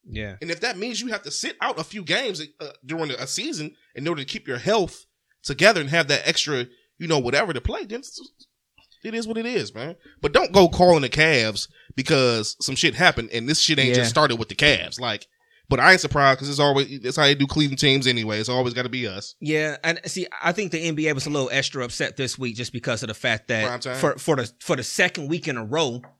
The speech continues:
Speaker 1: on their Saturday primetime game that people are paying a lot of money for, the partners or whatever.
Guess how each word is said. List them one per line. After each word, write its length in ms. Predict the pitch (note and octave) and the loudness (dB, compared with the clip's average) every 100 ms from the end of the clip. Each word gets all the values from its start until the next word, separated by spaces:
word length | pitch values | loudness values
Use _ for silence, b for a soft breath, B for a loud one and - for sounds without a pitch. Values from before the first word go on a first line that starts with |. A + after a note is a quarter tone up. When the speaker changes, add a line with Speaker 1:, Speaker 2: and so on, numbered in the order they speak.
| _ | _
Speaker 1:
on 160 | C3 B2+ | -6 -2
their 140 | C3+ | -2
Saturday 680 | B2 - D3+ D3 D3+ C#3+ C3 | -2 -4 -2 0 0 -2 -4
primetime 880 | B2 - C#3+ C3 B2+ C#3+ C3+ B2 A#2 | -6 -8 -6 -6 -6 -6 -4 -6 -2
game 480 | C#3 C3 A2 A2 G2+ | -2 0 -4 -6 -4
that 260 | A#2 A2 - | -4 -4 -8
people 240 | D#3 B2+ | -6 -4
are 80 | A#2+ | -4
paying 220 | C#3+ B2+ | -4 -4
a 60 | A2 | -4
lot 200 | B2+ C3 | -6 -4
of 80 | A#2+ | -6
money 260 | C3+ B2+ | -6 -8
for, 220 | A#2+ C#3 | -8 -6
the 80 | A#2 | -6
partners 500 | - C#3+ B2 C#3+ C3+ | -4 -6 -4 -6 -6
or 40 | C3 | -6
whatever. 460 | C3 C#3 B2+ B2+ | -4 -2 -2 -6